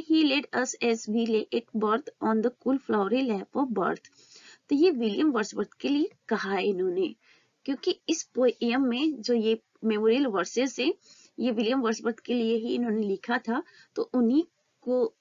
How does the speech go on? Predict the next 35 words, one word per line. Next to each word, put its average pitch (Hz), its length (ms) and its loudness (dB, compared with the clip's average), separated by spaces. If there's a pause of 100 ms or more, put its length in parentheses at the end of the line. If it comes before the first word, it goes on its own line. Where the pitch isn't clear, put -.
इंडिकेट 226 460 0
करते 247 360 -2
हुए, 240 220 0
उन्हीं 214 360 -2
को 226 160 0
रिफर 202 360 -4
करते 233 380 -2
हुए 226 260 0 (320)
उन्होंने 220 300 0
ये 285 300 2
स्टेटमेंट 233 680 -2 (160)
लिखा 202 280 -4
है। 190 240 -2 (800)
Matthew 302 320 2 (140)
Arnold's 247 540 0
memorial 247 420 0
verses 220 520 -2
is 233 120 -2 (140)
an 214 100 -2 (140)
elegy 220 400 -2
written 226 320 -4 (100)
in 254 100 -4 (100)
eighteen 214 300 -4
fifty 226 360 -6
to 311 180 0
mourn 208 340 0
the - 80 -2 (100)
death 196 220 -4 (120)
of 226 160 -2
the 233 100 -2
great 202 360 -4
William, 202 400 -6 (460)
English 226 360 2
nature 214 300 0
poet 208 360 0